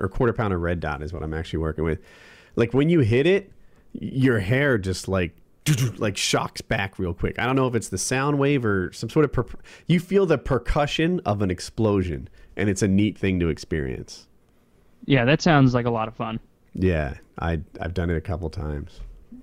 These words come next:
Speaker 2: Yeah,
Speaker 1: It's
Speaker 2: when I see Kyle's buddy in those videos shoot it,
Speaker 1: Mm-hmm.
Speaker 2: you know, his, his hair always blows back a little bit.
Speaker 1: Mm.
Speaker 2: But I don't know, he's kinda like a bitch,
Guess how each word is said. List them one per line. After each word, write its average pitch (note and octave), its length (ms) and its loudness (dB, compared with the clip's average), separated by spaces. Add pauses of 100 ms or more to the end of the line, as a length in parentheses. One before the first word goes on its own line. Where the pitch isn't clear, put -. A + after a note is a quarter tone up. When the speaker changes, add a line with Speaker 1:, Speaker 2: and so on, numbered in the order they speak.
(260)
Speaker 2:
Yeah, A#2 260 -6
Speaker 1:
It's - 180 -16
Speaker 2:
when C#3+ 140 2
I D3+ 40 6
see E3+ 220 4
Kyle's D3 440 2
buddy A#2+ 400 0
in C3 160 0
those A#2 180 0
videos A2+ 540 -4
shoot A#2 260 -4
it, A2+ 140 -4 (320)
Speaker 1:
Mm-hmm. A2+ 260 4
Speaker 2:
you B2+ 80 4
know, A2+ 220 0
his, D#3+ 500 -2
his D3 180 0
hair C3+ 180 2
always A2+ 220 -2
blows A2+ 320 -14
back A2 340 -16 (680)
a - 60 -10
little A#2 180 -4
bit. A2+ 220 -8 (320)
Speaker 1:
Mm. F#2 200 0 (260)
Speaker 2:
But D#3 120 4
I A2+ 220 6
don't E3 160 0
know, A#2+ 80 -6 (180)
he's D3+ 220 -12
kinda C3 200 4
like A#2 200 -2
a A2+ 60 -8
bitch, A2 340 -6